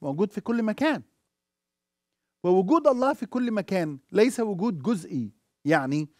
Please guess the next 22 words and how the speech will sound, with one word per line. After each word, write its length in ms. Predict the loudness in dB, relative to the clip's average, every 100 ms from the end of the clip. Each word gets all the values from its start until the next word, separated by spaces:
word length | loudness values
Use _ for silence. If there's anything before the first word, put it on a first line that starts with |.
| _ _ _ -10 -4
مش 180 | -2 4
لأن 260 | 4 6
الله 240 | 4 4 4
روح 240 | 2 -2
كبير 680 | -8 -2 0 4 4 2 -6 _ _ _ _ -2
زي 140 | -2
ما 80 | 2
البعض 280 | 4 4 2
بيتخيل 600 | -4 -4 -2 0 -2 -6 _ -20 _
فموجود 560 | 2 2 2 0 0 2
مثلًا 460 | 2 4 2 2
جزء 360 | 2 0 -2 -4
منه 400 | -2 0 0 -2
في 160 | -2
مصر 340 | 0 0 0 0
وجزء 340 | 4 4 2
منه 180 | -4 -4
في 120 | -6
أمريكا، 340 | -2 -2 0 2
لا، 140 | 4
لا، 60 | 4
لا، 180 | 2